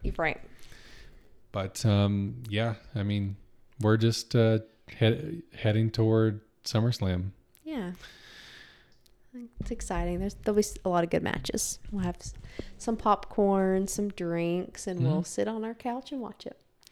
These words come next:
Speaker 1: <laughs>
Speaker 2: A little bonus content here. Um, we, after we watched SmackDown, we watched a couple of,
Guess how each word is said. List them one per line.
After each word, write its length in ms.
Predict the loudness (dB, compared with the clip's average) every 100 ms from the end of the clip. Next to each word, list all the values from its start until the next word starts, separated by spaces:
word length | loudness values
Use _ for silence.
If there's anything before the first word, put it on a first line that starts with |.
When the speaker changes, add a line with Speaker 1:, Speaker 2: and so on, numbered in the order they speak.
| -18 -16 -18 -20 -20 -14 -12 0
Speaker 1:
<laughs> 300 | 2 2 0
Speaker 2:
A 60 | 4
little 640 | 8 8 10 8 8 6
bonus 440 | 6 8 10 10 6
content 540 | 6 4 4 2 0
here. 480 | 2 2 4 2 0 -4 0
Um, 640 | 2 4 4 2 0 -4 -4
we, 760 | 4 6 6 6 4 0 -2 _ _ _ _ _ _ _ _ _ _ _ 0
after 380 | 2 4 10 12
we 140 | 12
watched 280 | 12 10 10
SmackDown, 480 | 10 10 10 8 8
we 120 | 8
watched 720 | 8 8 6 0 -2 -2 -6 -10 -18 _ -4
a 60 | -2
couple 480 | 4 2 4 4 6
of, 440 | 4 2 -6 -12